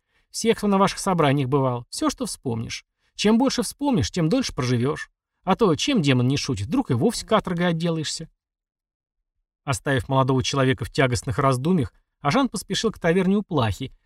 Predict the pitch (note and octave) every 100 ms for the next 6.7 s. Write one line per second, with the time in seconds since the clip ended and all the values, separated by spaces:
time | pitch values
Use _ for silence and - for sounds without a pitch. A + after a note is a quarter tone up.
0 | _ D3 D3 C#3+ - C3+ E3 F3+ - B2+
1 | B2 - B2 B2 C#3+ F3+ A#2+ - - C3
2 | C3 _ _ _ _ _ _ C#3+ D#3 -
3 | D3+ - F3+ D#3 D3 D3 - D#3+ D#3+ D#3
4 | D3 - A#3 G3+ A#2+ - F#3 C4 C4 G3+
5 | - D#3 C#3+ C3 E3+ - C#4 A#3+ E3+ B2+
6 | G3+ A#3+ - - C3+ C3